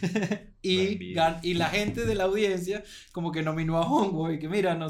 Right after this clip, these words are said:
Speaker 1: no sé cuál era, ¿cuál es el, el, qué fue lo que ganaste, Hongo?"
Speaker 2: Una lavadora.
Speaker 1: <laughs> Ya vas a ver, vas a, por cierto, Luis
Speaker 2: Pero
Speaker 1: Fernando
Speaker 2: vale.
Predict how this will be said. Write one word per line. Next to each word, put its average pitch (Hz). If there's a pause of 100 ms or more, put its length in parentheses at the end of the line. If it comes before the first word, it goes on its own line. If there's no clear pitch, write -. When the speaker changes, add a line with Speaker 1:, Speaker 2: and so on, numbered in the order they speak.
(100)
Speaker 1:
no 160
sé 196
cuál 214
era, 214
¿cuál 214
es 277
el, 247
el, 165
qué 190
fue 226
lo 285
que 277
ganaste, 143
Hongo?" 147 (760)
Speaker 2:
Una 107
lavadora. 131 (240)
Speaker 1:
<laughs> - (1700)
Ya 139
vas 170
a 156
ver, 127 (220)
vas 160
a, - (140)
por 160
cierto, 156
Luis 147
Speaker 2:
Pero 156
Speaker 1:
Fernando 175
Speaker 2:
vale. 170